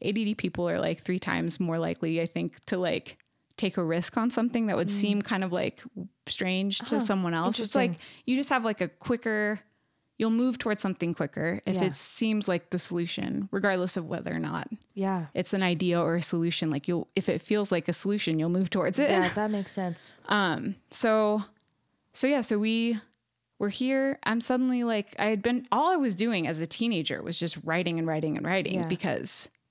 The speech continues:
Speaker 1: I was
Speaker 2: You were
Speaker 1: allowed
Speaker 2: trying
Speaker 1: to
Speaker 2: to
Speaker 1: just, like,
Speaker 2: process and
Speaker 1: yeah,
Speaker 2: yeah.
Speaker 1: trying to process. It was interesting to me. Another thing is my mom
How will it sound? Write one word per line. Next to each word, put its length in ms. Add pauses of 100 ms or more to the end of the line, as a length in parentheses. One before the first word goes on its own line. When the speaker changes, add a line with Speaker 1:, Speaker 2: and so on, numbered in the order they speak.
(180)
Speaker 1:
I 140
was 160
Speaker 2:
You 80
were 80
Speaker 1:
allowed 160
Speaker 2:
trying 160
Speaker 1:
to 60
Speaker 2:
to 60
Speaker 1:
just, 260
like, 80
Speaker 2:
process 260
and 60
Speaker 1:
yeah, 360
Speaker 2:
yeah. 220 (160)
Speaker 1:
trying 200
to 40
process. 500
It 100
was 160
interesting 520
to 100
me. 220
Another 320
thing 180
is 120
my 80
mom 540